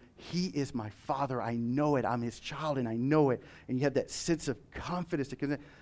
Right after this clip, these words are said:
I can't describe that. I can't explain it. You just know what I'm talking about. If you've never experienced that, I would ask you to evaluate your life, your heart,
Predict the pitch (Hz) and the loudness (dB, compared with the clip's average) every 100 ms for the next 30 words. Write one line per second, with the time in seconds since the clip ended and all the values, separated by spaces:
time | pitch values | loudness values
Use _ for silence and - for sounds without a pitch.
0 | - - - 165 196 202 160 131 - - | -20 -14 4 6 6 2 -2 -2 -6 -4
1 | 127 123 147 175 185 - - - _ - | 2 4 4 -2 -4 -8 -16 -20 _ -4
2 | 143 - 160 143 - 160 131 120 127 170 | -2 2 2 0 0 0 2 0 -4 -6
3 | 160 127 127 127 117 104 101 120 - 104 | -4 -4 0 0 0 -2 0 -2 -2 -8
4 | 104 101 _ _ _ _ _ _ _ _ | -10 -14 _ _ _ _ _ _ _ _
5 | _ _ _ _ _ _ _ - 143 160 | _ _ _ _ _ _ _ -4 -2 -2
6 | 151 202 165 120 - - 262 240 123 - | 2 2 2 0 -4 -4 0 2 0 -2
7 | - 107 98 - - _ _ _ 123 127 | -2 -2 -2 -6 -20 _ _ _ 0 2
8 | 127 156 151 123 - 120 113 120 127 123 | 4 2 0 -8 -6 -6 -2 2 2 2
9 | 120 110 - 113 110 110 135 - 117 104 | 0 -2 -4 -6 0 0 0 -8 -8 -8
10 | - 117 143 - | -6 -4 -4 -8